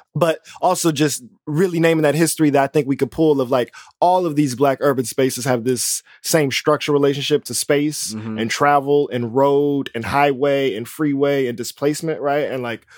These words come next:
Speaker 1: we could kind of connect all of those dots to that same project that was happening on a national scale. Uh, so that's a lesson that I'm taking. I really wanna get into,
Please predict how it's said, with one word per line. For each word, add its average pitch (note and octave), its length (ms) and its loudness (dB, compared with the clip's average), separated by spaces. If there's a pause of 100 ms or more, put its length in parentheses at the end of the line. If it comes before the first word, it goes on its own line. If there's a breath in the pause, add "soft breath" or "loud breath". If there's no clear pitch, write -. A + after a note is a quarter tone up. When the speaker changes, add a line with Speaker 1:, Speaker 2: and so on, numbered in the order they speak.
(160 loud breath)
Speaker 1:
we C3+ 140 -2
could C3 160 -2
kind C#3 240 0
of A#2+ 240 -8 (420 loud breath)
connect D#3+ 480 2
all D#3 240 2
of C3 100 -2
those C3+ 220 2
dots C3+ 320 0
to C#3+ 120 0
that C3+ 200 2
same C#3 260 0
project B2+ 520 -2
that B2 120 -2
was A#2 120 -8
happening B2+ 400 -2
on A#2+ 100 -2
a A2+ 80 -4
national A#2+ 460 -4
scale. G#2+ 560 -6 (260 loud breath)
Uh, A#2 180 -2
so A#2 140 -4
that's D#3 180 2
a E3 60 2
lesson C#3 300 0
that B2 100 2
I'm A#2 100 0
taking. A#2 440 -4 (100)
I C#3 60 0
really G3+ 280 0
wanna F#3 220 0
get D#3 240 0
into, C#3 680 -2